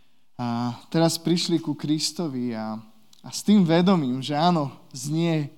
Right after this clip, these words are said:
od Ježiša chcem, možno príď v odvahe ako ten malomocný, ktorý, ktorému nechýbala teda hora odvahy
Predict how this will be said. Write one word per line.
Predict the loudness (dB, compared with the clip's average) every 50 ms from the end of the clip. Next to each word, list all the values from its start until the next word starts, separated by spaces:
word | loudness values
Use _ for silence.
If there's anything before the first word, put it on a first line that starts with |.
| -20 -18 -10
od | -6 -4 0
Ježiša | 0 2 0 0 -2 -4 -6 -6 -8 -10 -10
chcem, | -14 -12 -10 -8 -8 -6 -8 -10 -12 -14 -20 -20 -20 -20 -20 -20 -20 -20 -20 _ -20 -20 -20 _ _ _ _ _ _ -20 -20 -18
možno | -10 -8 -6 -4 -2 -2 -2 0 0 0 -2 -4 -6 -10 -16 -20 -20 _ -20 -20 -20 -20 -20 -20 _ _ _ -20 -20 -20 _ _ _ _ -20 -20 -20 -20 -20 -20 -14 _
príď | -4 -2 0 0 0 -2 -4 -6 -10 -12 -14 -20 -20 -20 -20 -16
v | -10
odvahe | -8 -6 -6 -2 0 0 0 0 -2 -4 -6 -6
ako | -6 -8 -10
ten | -8 -8 -8
malomocný, | -6 -6 -6 -6 -6 -6 -8 -8 -8 -10 -10 -12 -12 -12 -12 -12 -12 -12
ktorý, | -10 -8 -6 -4 -4 -4 -4 -6 -8
ktorému | -10 -10 -8 -6 -4 -4 -2 -2
nechýbala | 0 0 2 2 2 2 2 0 0 2 0 0 -2 -4 -6
teda | -6 -6 -6 -6 -6
hora | -6 -6 -6 -6 -6 -6
odvahy | -6 -6 -8 -8 -10 -10 -12 -12 -12 -12 -12 -12 -12 -14